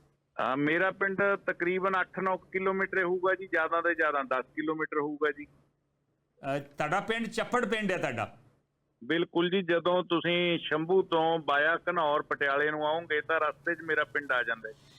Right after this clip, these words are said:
Speaker 2: ਜਿਹੜਾ ਉੱਥੇ ਹੁਣ ਅੰਦੋਲਨ ਚੱਲ ਰਿਹਾ ਵਾ, ਸ਼ੰਭੂ ਬਾਰਡਰ ਤੇ ਕਿਸਾਨ ਬੈਠੇ ਆ, ਇਹਦੇ ਨਾਲ ਤੁਹਾਨੂੰ ਲੋਕਲ ਲੋਕਾਂ ਨੂੰ ਕਿੰਨੀਆਂ ਕੁ ਦਿੱਕਤਾਂ ਆ ਰਹੀਆਂ ਵਾ?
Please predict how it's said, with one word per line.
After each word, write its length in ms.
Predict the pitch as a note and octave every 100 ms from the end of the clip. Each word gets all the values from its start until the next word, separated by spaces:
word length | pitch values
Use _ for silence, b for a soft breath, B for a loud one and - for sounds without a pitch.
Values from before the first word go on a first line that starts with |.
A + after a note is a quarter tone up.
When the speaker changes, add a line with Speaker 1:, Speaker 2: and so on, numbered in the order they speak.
| B B -
Speaker 2:
ਜਿਹੜਾ 260 | - A#3+ C#4
ਉੱਥੇ 320 | C4 B3+ B3+
ਹੁਣ 160 | B3+ A#3+
ਅੰਦੋਲਨ 420 | E3 D#3+ G#3 A#3+
ਚੱਲ 240 | G3+ F3+
ਰਿਹਾ 180 | G3 A#3
ਵਾ, 160 | A3 G#3
ਸ਼ੰਭੂ 340 | - G3 A3+
ਬਾਰਡਰ 320 | E3+ E3 F3+
ਤੇ 160 | F#3 G3
ਕਿਸਾਨ 420 | F3+ - D#3 F#3
ਬੈਠੇ 400 | E3 D3 E3 F#3
ਆ, 200 | C#3+ B2+ D3+ B B B
ਇਹਦੇ 200 | A3+ B3
ਨਾਲ 200 | B3 B3
ਤੁਹਾਨੂੰ 420 | A#3 F3+ D#3 A#3+
ਲੋਕਲ 340 | F#3+ F3 F3 B3+
ਲੋਕਾਂ 280 | A#3 A3+ A#3+
ਨੂੰ 120 | A#3+
ਕਿੰਨੀਆਂ 300 | A3 A#3 B3+
ਕੁ 80 | A3
ਦਿੱਕਤਾਂ 340 | F#3+ E3+ E3+
ਆ 100 | C#3
ਰਹੀਆਂ 220 | A2+ G#2+
ਵਾ? 140 | G#2